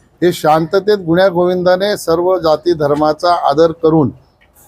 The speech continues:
एकत्र राहत होते, एकमेकाच्या उत्सवांचा, एकमेकांच्या सणांचा आदर करून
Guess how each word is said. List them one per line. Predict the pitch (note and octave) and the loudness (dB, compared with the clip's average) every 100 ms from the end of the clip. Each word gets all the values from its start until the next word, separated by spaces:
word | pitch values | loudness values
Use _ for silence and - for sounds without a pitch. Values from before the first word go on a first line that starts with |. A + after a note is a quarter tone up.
| _ _ - - | _ _ -14 -6
एकत्र | D#3+ G#3+ G#3 G3+ | -2 -2 0 2
राहत | E3+ D3 C#3+ | 2 0 0
होते, | B2+ B2 C#3 | -4 -2 -2
एकमेकाच्या | C#3+ E3+ D#3+ E3+ E3 F3+ F3+ - _ _ _ _ _ | -2 -4 -2 -4 0 0 0 -4 _ _ _ _ _
उत्सवांचा, | C#3+ - F#3+ F3+ E3 F#3 F#3 | -4 0 0 2 0 0 0
एकमेकांच्या | E3+ E3+ D#3 E3 D#3 F3+ E3+ | 0 -4 -2 -2 -2 -2 -4
सणांचा | - D3+ E3+ F3 E3+ F3+ F3+ | -2 0 0 -2 0 -2 0
आदर | C#3+ F3+ G#3 | 0 2 0
करून | G3 C#3+ | 0 -2